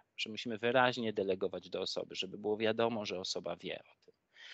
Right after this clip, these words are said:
Potem podczas tego delegowania trzeba zadbać o to, żeby ten ktoś zobaczył szerszy obraz, bo to go zaangażuje, żeby sprawdzać, czy to rozumie.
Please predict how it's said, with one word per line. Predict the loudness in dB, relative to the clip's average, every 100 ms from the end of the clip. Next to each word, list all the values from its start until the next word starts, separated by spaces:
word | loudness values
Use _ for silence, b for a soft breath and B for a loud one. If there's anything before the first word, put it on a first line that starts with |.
| B B B _ _ _ _
Potem | 8 10 8 4
podczas | 2 2 -2
tego | 0 -2
delegowania | 4 4 4 2 2 -2
trzeba | 2 2 4
zadbać | 6 6 6 2
o | 2
to, | 0
żeby | 0 0 -2
ten | -2 -2
ktoś | 0 -2
zobaczył | 0 0 0 -2
szerszy | 2 8 8 6 4
obraz, | 4 2 -2
bo | -4
to | -6
go | -2 0
zaangażuje, | 4 4 6 4 2 -4 -16 -18 _ B B
żeby | -2 0
sprawdzać, | -2 4 6 6 2 -2 -2
czy | -10
to | -6
rozumie. | -4 -4 -6 -10 -14